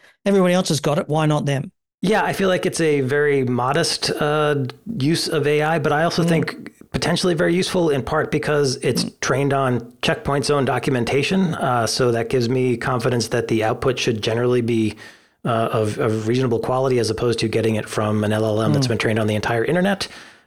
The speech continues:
Speaker 2: Uh, so I think, you know, that's a plus, and I'm sure they will find ways to expand and enhance this offering. Uh, but yes, uh, sort of out of the gate, a, a pretty modest rollout.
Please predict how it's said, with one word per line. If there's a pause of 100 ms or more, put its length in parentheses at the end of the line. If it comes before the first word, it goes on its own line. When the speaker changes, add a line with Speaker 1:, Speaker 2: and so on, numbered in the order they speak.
Speaker 2:
Uh,
so
I
think,
you
know,
that's
a
plus,
and
I'm
sure
they
will
find
ways
to
expand
and
enhance
this
offering. (380)
Uh,
but
yes,
uh,
sort
of
out
of
the
gate,
a,
a
pretty
modest
rollout.